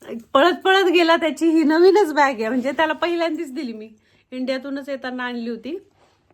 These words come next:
तर ही सॅक त्यांनी कशी तरी फरफटत फरफटत आणली. मॅडम म्हणते, "लाईनला उभं राहा," पण हा नाही,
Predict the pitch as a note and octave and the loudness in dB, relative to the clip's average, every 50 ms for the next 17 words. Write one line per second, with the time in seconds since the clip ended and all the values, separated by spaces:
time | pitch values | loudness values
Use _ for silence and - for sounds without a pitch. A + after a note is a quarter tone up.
0 | _ - A#3 A3+ A3 A#3 C4+ D4 D4+ - F4+ D#4 D4+ D#4+ D#4+ - - E4 E4 D#4+ | _ -12 -12 -10 -6 -6 -6 -8 -4 -2 0 0 0 0 -2 -2 -2 0 2 2
1 | F4+ F#4 F4+ F#4 - E4 E4+ - F4 C4 F4+ F4+ F#4 F#4+ - - D#4 C4 B3+ - | 2 2 0 -2 -4 -6 -4 -4 -4 -4 -4 -4 -6 -6 -6 -6 -6 -4 -4 -4
2 | C#4+ B3 - D4+ D4+ - - - D#4+ D4 - - C#4 B3 C#4+ D4 D4+ D#4 D4 C4+ | -4 -2 -2 -4 -4 -4 -8 -8 -8 -6 -6 -6 -6 -4 -4 -4 -4 -2 -4 -4
3 | B3 A3 A3+ A#3 B3 B3 B3 C4 C#4 C#4 C#4+ C4 B3+ B3+ B3 B3+ C4 C4 C4 C4+ | -4 -6 -6 -6 -4 -4 -4 -4 -4 -2 -4 -4 -6 -6 -4 -2 -2 -2 -2 -2
4 | C#4 C#4 C#4+ C#4+ D4 C4 A3 A#3+ B3+ B3+ A#3+ E3+ A3+ C4 - - _ _ _ _ | -2 -4 -4 -4 -4 -4 -4 -4 -4 -4 -4 -4 -4 -6 -10 -14 _ _ _ _
5 | _ _ _ - A#3+ A3+ A3 - - D#4+ F4 E4+ F#4 D4 G3 | _ _ _ -8 -8 -8 -6 0 2 4 4 6 4 2 -2